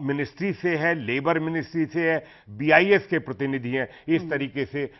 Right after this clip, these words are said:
Speaker 1: पूरा विस्तार से छानबीन की जा रही है, उसमें
Speaker 2: हम्म।
Speaker 1: मीटिंग कई आयोजित हो चुकी हैं
Speaker 2: हम्म।
Speaker 1: और अब एक कोर ग्रुप बना दिया गया है पांच लोगों का
Speaker 2: जी।
Speaker 1: विशेष तौर से।
Speaker 2: जी।
Speaker 1: ये सच्चाई है <coughs> कि थ्रेशर मशीन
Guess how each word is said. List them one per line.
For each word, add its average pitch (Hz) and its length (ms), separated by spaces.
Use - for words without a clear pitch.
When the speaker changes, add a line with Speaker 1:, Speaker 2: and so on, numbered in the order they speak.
Speaker 1:
पूरा 160 180
विस्तार 131 520
से 143 200
छानबीन 127 520
की 120 180
जा 127 180
रही 143 200
है, 175 140
उसमें 135 280
Speaker 2:
हम्म। 107 100
Speaker 1:
मीटिंग 113 320
कई 123 160
आयोजित 117 400
हो 120 120
चुकी 131 400
हैं 165 240
Speaker 2:
हम्म। 156 260
Speaker 1:
और 127 440
अब 160 200
एक 156 340
कोर 202 220
ग्रुप 156 200
बना 104 260
दिया 85 240
गया 87 220
है 92 60
पांच 143 380
लोगों 90 320
का 135 360
Speaker 2:
जी। 170 160
Speaker 1:
विशेष 151 380
तौर 127 180
से। 131 260
Speaker 2:
जी। 156 200
Speaker 1:
ये 160 480
सच्चाई 180 440
है 131 320
<coughs> - 1160
कि 135 100
थ्रेशर 165 500
मशीन 165 500